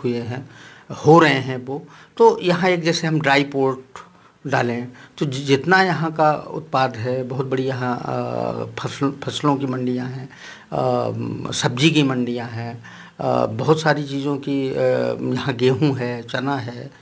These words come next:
यहाँ का, तो वो विदेशों में, अ, export import का जो मामला आता है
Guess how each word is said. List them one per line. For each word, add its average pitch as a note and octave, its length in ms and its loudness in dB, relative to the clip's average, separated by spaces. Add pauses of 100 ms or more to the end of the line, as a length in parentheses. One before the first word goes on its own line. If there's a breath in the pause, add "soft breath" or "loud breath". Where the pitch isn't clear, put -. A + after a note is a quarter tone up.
(140)
यहाँ B2 240 -6
का, - 200 -10 (340 loud breath)
तो A#3+ 80 6
वो G#3+ 420 4
विदेशों D#3 440 4
में, D#3 300 4
अ, C#3 500 -2
export C#3+ 380 0
import C3+ 380 0
का C#3+ 140 0
जो C3 280 0
मामला C3 320 2
आता B2+ 240 -2
है A#2+ 240 -6